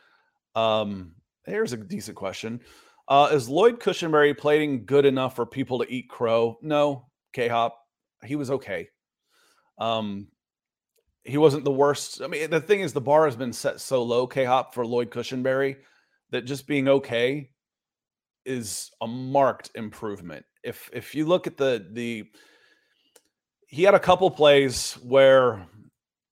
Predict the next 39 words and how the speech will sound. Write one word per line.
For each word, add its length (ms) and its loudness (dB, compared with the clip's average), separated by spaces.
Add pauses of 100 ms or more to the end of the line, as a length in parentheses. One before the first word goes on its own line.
(360)
he 160 -4
was 180 -2
tossed 340 2
backwards, 640 -2
fairly 440 -2
obviously, 580 -2
and 120 -6
then, 360 -2 (960)
so 180 -6 (140)
I 80 0
think 100 0
it 40 0
was 80 0
on 80 0
the 40 -6
first 280 -2
touchdown, 500 -4 (840)
linebacker 420 2
came 220 -4
through 360 -2
and 100 -6
just 260 -12
sent 320 -4
him 100 -4
into 280 -8
the, 220 -8
the 120 -6
backfield. 460 -4 (760)
It's 120 -16
like, 140 -6 (100)
"Oh, 280 0
that 160 0
looks 140 -6
like 140 0
the 80 -4
Lloyd 240 -2
Cushenberry 420 0
I 140 2
remember." 400 -4